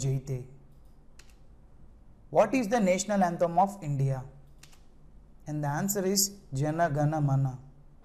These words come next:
What is the national song of India? And the answer is Vande Mataram.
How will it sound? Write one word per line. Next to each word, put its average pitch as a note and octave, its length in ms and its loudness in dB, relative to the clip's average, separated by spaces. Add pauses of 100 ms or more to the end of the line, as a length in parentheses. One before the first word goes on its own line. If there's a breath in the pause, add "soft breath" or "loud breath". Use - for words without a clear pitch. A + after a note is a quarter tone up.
(1500)
What G#3 200 4
is A#3+ 140 0
the A#3 100 4
national F#3+ 420 2
song D#3+ 240 -2
of D#3+ 220 -2
India? C3+ 360 0 (1700)
And D3+ 160 -4
the D3 60 4
answer E3+ 340 2
is F3 280 0 (200)
Vande D3+ 460 -2
Mataram. C3 460 -4